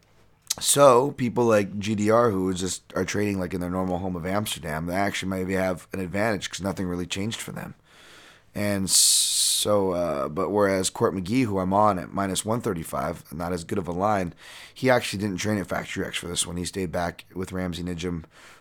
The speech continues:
over there in Salt Lake City, S L C. So, I mean, he's done mo-, majority of his career there, so, I mean, it's not like that's crazy. He's, he's got resources and training partners, but it ain't Factory X, so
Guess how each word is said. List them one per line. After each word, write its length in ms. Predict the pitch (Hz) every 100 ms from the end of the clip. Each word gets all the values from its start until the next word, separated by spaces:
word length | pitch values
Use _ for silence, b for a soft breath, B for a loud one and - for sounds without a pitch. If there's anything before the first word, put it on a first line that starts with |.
| B
over 100 | 85
there 180 | 95 92
in 80 | 85
Salt 260 | - 90
Lake 200 | 90 87
City, 300 | - 101 95
S 200 | 92 -
L 140 | 95 90
C. 400 | - 110 95 - B B B B B B B
So, 320 | - 117 113
I 40 | 123
mean, 140 | 131
he's 140 | 123
done 160 | 127 143
mo-, 160 | 123 127
majority 400 | 120 117 120 110
of 80 |
his 180 | 104 98
career 340 | - 101 110 120
there, 280 | 92 92
so, 140 | 95 92
I 40 |
mean, 160 | 90 92
it's 160 | 85
not 180 | 104 98
like 160 | 73 -
that's 220 | 87 -
crazy. 520 | - 92 104 80 90 104 90 87
He's, 180 | 85 78
he's 240 | 82 92 82
got 300 | 107 95 -
resources 560 | 98 95 90 - -
and 100 | 82
training 280 | - 104 101
partners, 460 | - - - 85 95
but 320 | - 58 - _ b b b b b b _
it 80 | -
ain't 160 | 82
Factory 420 | 107 113 - 123
X, 340 | 143 123 110 -
so 840 | - - - 104 95 95 92 90